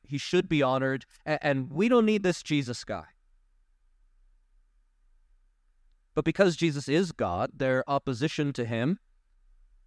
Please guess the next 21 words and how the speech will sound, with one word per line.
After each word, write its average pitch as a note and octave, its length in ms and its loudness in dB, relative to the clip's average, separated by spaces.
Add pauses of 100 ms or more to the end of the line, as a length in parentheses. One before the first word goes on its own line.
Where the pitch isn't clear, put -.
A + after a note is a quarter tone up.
(260)
doesn't G3+ 240 2
help G3 300 4
their D3+ 120 4
religious C#3 400 0
credentials. B2+ 920 -4 (1400)
Rather, F3 320 4
it D3+ 80 2
means E3 320 4
that D3+ 240 4 (220)
they're D#3+ 140 4
opposing F3+ 640 2
God E3+ 260 4 (360)
himself. - 640 -2 (2250)
And E3 160 0
the D#3+ 60 2
same G#3+ 240 4
applies B2+ 460 2
to C#3 100 -4
those C3 340 0
who D3 160 0
resist C3+ 600 -2